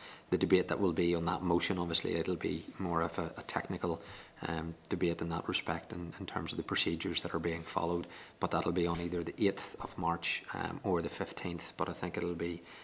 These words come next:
the eighth of March. Okay, so, um, if I can just, uh, take us back then to the previous item, um, if I think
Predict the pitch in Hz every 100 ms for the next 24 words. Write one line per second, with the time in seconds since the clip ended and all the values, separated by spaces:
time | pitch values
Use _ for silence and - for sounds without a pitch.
0 | - - - 90 - 85 78 - 92 -
1 | - - - - - - - - - -
2 | - - - - - - - - - -
3 | 101 - 95 120 - - 90 - - -
4 | - - 92 87 85 - - 107 117 127
5 | 98 98 - - - - 95 87 - 107
6 | 92 - 90 101 - 113 110 - 98 -
7 | 101 98 90 - 95 139 127 120 - -
8 | 82 82 85 - - - - - - 90
9 | - - - - - - - - - -
10 | - - - 95 95